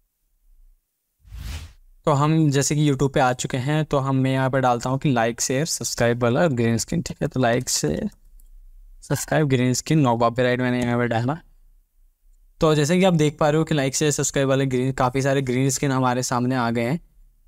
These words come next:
आ, ये काफ़ी सारे क्रिएटर्स द्वारा बनाया हुआ होता है, जिसमें आप उनकी परमिशन के हिसाब से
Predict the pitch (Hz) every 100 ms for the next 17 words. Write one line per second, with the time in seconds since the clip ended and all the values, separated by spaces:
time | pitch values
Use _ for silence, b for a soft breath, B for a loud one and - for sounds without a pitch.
0 | - 127 120 123 135 131 120 131 131 131
1 | 135 127 127 143 135 139 127 127 120 117
2 | 113 120 120 117 110 139 190 _ - -
3 | 123 127 135 131 131 127 123 - - _
4 | - - 131 135 135 120 120 123 123 127
5 | - 117 - 156